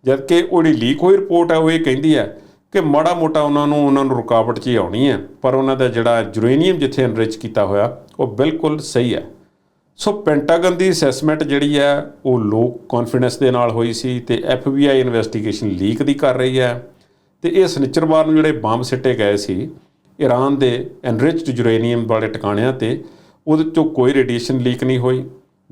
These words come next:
ਜਾਂ ਉਹ ਉੱਥੇ ਕੋਈ ਬੰਬ ਪਹੁੰਚਿਆ ਨਹੀਂ। ਇਹ ਗੁੱਝਾ ਭੇਤ ਹੈ, ਪਰ ਇੱਕ ਗੱਲ ਸਾਬਤ ਹੋ ਗਈ ਹੈ ਕਿ ਜੋ, ਅ,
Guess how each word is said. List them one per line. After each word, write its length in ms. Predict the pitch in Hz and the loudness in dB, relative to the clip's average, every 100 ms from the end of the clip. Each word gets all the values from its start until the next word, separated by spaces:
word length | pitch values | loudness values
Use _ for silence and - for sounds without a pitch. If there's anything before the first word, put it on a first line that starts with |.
| 107 | -4
ਜਾਂ 160 | 127 147 | 0 0
ਉਹ 320 | 151 143 135 | 0 2 2
ਉੱਥੇ 240 | 135 139 | 0 0
ਕੋਈ 200 | 135 131 | 2 2
ਬੰਬ 380 | 127 113 113 110 | 2 -2 -2 -4
ਪਹੁੰਚਿਆ 360 | 117 131 160 139 | -2 0 0 0
ਨਹੀਂ। 240 | 135 143 - _ _ - | -2 -6 -14 _ _ -4
ਇਹ 120 | 196 | -4
ਗੁੱਝਾ 460 | 123 135 135 170 | -2 -2 2 2
ਭੇਤ 380 | 160 147 110 85 | 2 2 0 0
ਹੈ, 280 | 123 156 - - - | 0 -2 -6 -12 -2
ਪਰ 120 | 165 | -2
ਇੱਕ 120 | 170 | 0
ਗੱਲ 180 | 170 170 | -2 0
ਸਾਬਤ 360 | 165 127 131 | 0 0 0
ਹੋ 120 | 117 113 | -2 -2
ਗਈ 200 | 120 143 | 0 0
ਹੈ 60 | |
ਕਿ 440 | 147 165 165 165 - - - _ _ - | 0 0 0 0 -4 -16 -20 _ _ -12
ਜੋ, 560 | 131 147 156 160 - - - | 0 2 2 0 -6 -14 -2
ਅ, 200 | 131 127 | 2 2